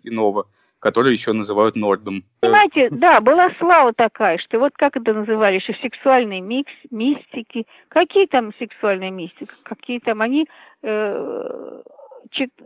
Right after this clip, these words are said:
Speaker 2: он читал свои произведения. И потом они эти произведения обсуждали. Или же они вообще какую-то идею брали, и тоже весь вечер они, э, вот об этом говорили. Причем соседи были, да, ну,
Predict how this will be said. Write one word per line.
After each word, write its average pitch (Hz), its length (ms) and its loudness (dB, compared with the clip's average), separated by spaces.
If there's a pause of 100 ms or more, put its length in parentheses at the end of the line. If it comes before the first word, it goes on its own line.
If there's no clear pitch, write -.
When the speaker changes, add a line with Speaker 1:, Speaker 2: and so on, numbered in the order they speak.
(120)
Speaker 2:
он 330 220 2
читал 285 400 0
свои 262 180 -2
произведения. 214 800 -8 (300)
И - 60 -14
потом 311 320 2
они 269 240 2
эти 254 120 -8
произведения 240 640 -2
обсуждали. 208 800 -10 (280)
Или 349 340 4
же 247 80 0
они 254 200 0
вообще 233 480 -2
какую-то 254 480 -6 (120)
идею 277 380 0
брали, 240 400 0
и - 160 -8 (100)
тоже 247 420 0 (280)
весь 254 300 0
вечер 240 460 -2
они, 214 600 -6
э, - 480 -14
вот 190 240 -10
об 208 140 -4
этом 208 280 -4
говорили. 185 600 -8 (300)
Причем 277 560 -2 (320)
соседи 269 480 0
были, 190 340 -2
да, 247 340 0 (220)
ну, 214 220 -10